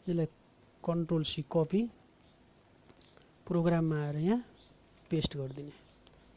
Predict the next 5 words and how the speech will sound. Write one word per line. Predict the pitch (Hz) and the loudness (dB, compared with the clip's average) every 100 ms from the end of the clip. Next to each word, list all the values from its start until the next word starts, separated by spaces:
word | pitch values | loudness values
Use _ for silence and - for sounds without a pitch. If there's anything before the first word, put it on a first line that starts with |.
| - - | -20 -10
कन्ट्रोल | 160 156 185 262 277 - - - | -4 0 4 2 2 -12 -20 -12
यस, | 147 143 - - - - - - - - - - - - - - - - 165 | -8 -4 -2 -4 -8 -20 -20 -20 -20 -20 -20 -20 -20 -20 -20 -20 -20 -6 -2
वेब | 165 - | 0 2
पेजमा | 180 170 170 | 2 2 0
आएर | 165 208 | 2 0